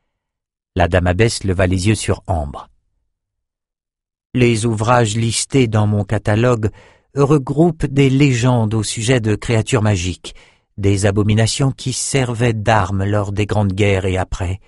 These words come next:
La Slif, par exemple. Là, ce sont les titres de deux énormes grimoires entièrement consacrés au danger des succubes,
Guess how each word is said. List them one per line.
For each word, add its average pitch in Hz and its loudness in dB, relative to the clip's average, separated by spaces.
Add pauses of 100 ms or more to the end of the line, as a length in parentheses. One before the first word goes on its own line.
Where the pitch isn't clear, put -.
(500)
La 139 2
Slif, - -2
par 90 -4
exemple. 80 -6 (680)
Là, 104 2 (260)
ce - -4
sont 110 -2
les 104 2
titres - -2 (100)
de 123 2
deux 131 2
énormes 135 4
grimoires 131 2
entièrement 156 0
consacrés 143 -2
au 131 2
danger 135 2
des 120 0
succubes, 95 -6